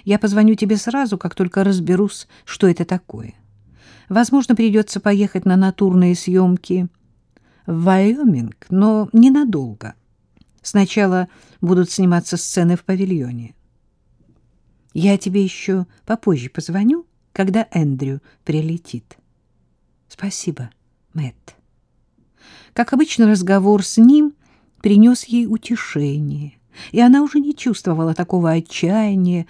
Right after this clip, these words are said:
от прощания с сыном. "Мэтт?" "Да?" "А кто тебе доставляет это благо?"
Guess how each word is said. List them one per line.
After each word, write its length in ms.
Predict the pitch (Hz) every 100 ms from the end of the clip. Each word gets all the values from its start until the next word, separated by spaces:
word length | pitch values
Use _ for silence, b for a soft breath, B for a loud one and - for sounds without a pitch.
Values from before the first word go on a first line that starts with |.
| B
от 160 | - -
прощания 640 | 147 143 - 160 156 151
с 60 | 127
сыном. 580 | - - 117 110 - 117 _ _ -
"Мэтт?" 460 | 220 247 196 - _ _ _ _ _ _ _
"Да?" 460 | 127 127 110 127 214 _ _ _ _ _ _ _ _ _ b b b b _ _
"А 140 | - 202
кто 360 | - _ 320 320
тебе 500 | - 220 226 226 220 _ _ _ _ _ -
доставляет 1000 | 190 208 - 220 208 196 151 123 - - b -
это 260 | 147 170
благо?" 720 | 165 170 151 131 117 110 110